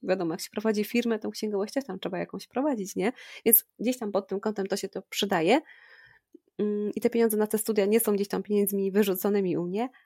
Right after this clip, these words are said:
ale no właśnie, no właśnie, jako tako żadne certyfikaty, to po prostu jest niepotrzebne moim zdaniem. Liczy się to, co się po prostu umie w chwili obecnej na rynku.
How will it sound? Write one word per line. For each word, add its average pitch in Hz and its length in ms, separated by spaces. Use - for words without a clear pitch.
ale 208 560
no 294 100
właśnie, 190 520
no 214 160
właśnie, 180 400
jako 254 180
tako 254 440
żadne 214 260
certyfikaty, 190 640
to 202 160
po 208 100
prostu 208 280
jest 208 120
niepotrzebne 175 600
moim 175 180
zdaniem. 175 340
Liczy 214 220
się 190 260
to, 233 140
co 233 120
się 208 140
po 208 80
prostu - 440
umie 170 380
w - 60
chwili 165 220
obecnej 180 340
na 170 80
rynku. 175 440